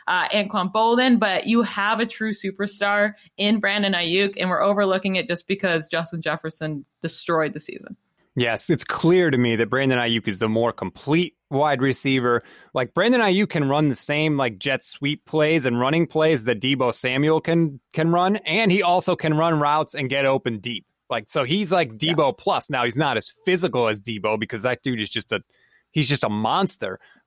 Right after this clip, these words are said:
Speaker 2: But I, I love the skill set that Brandon Ayuk has, and I'll never forget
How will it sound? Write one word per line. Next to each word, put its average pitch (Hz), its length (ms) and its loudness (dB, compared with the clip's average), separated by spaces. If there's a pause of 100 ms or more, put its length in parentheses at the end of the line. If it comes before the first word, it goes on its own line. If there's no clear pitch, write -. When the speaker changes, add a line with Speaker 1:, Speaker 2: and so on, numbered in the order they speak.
Speaker 2:
But 131 340 0
I, 160 300 0
I 202 60 2
love 160 560 4
the 135 100 0
skill 139 300 -4
set 127 240 -2
that 117 100 -6
Brandon 123 300 -2
Ayuk 123 320 -2
has, 117 240 -2
and 123 100 -4
I'll 151 140 0
never 165 440 2
forget 127 520 -2